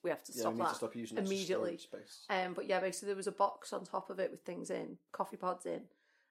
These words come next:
Speaker 1: and that had, that was, that was burning. Basically, the coffee pods looked like little pieces of coal.
Speaker 2: Yeah.
Speaker 1: Um, there was, like, glowing red smoke
Speaker 2: And the
Speaker 1: billowing
Speaker 2: thing
Speaker 1: out
Speaker 2: is,
Speaker 1: of
Speaker 2: you
Speaker 1: it.
Speaker 2: have to physically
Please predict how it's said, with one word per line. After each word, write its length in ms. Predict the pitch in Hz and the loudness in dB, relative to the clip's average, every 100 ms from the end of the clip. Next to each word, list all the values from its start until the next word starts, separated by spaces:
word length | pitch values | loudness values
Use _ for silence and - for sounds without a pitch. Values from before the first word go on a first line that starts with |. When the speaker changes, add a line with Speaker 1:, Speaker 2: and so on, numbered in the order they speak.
| _ - | _ 0
Speaker 1:
and 400 | 170 170 165 160 - _ _ _ _ _ _ _ _ _ _ _ _ - 233 | 2 2 -2 -6 -12 _ _ _ _ _ _ _ _ _ _ _ _ -10 0
that 300 | - 180 - | 6 8 8
had, 120 | 175 170 - - | 4 2 -4 0
that 180 | 196 180 | 4 6
was, 240 | 202 196 - | 4 2 4
that 160 | 185 | 4
was 100 | 196 | 4
burning. 320 | - 190 202 | 4 6 6
Basically, 320 | 202 190 - 170 | 2 0 0 -2
the 80 | |
coffee 240 | - 185 - | -2 -4 -2
pods 260 | 180 175 | -6 -4
looked 300 | 175 170 - | -4 -6 -6
like 240 | - 170 165 - - | -4 -4 -6 -10 -10
little 160 | - | -10
pieces 300 | - 190 - | -10 -10 -10
of 60 | - | -4
coal. 440 | 185 175 170 - - - - _ - | 0 2 0 -6 -12 -20 -20 _ -6
Speaker 2:
Yeah. 140 | 117 | 0
Speaker 1:
Um, 440 | 185 170 170 170 - _ _ _ _ | 2 2 0 -6 -10 _ _ _ _
there 60 | - | -10
was, 100 | - | -4
like, 180 | - - | -4 2
glowing 320 | 202 185 165 | 4 4 4
red 340 | 165 165 165 - - _ _ _ _ _ _ _ _ - | -2 -4 -6 -12 -20 _ _ _ _ _ _ _ _ -12
smoke 340 | - - 240 | -2 2 2
Speaker 2:
And 120 | 240 156 | 2 4
the 60 | |
Speaker 1:
billowing 140 | 175 165 | 6 6
Speaker 2:
thing 100 | 151 | 6
Speaker 1:
out 100 | 160 | 4
Speaker 2:
is, 60 | 131 | 2
Speaker 1:
of 40 | |
Speaker 2:
you 60 | 139 | 4
Speaker 1:
it. 40 | 131 | 6
Speaker 2:
have 160 | 151 | 4
to 140 | - 143 | 4 -2
physically 580 | - - 143 156 139 | -2 -4 -2 -4 -6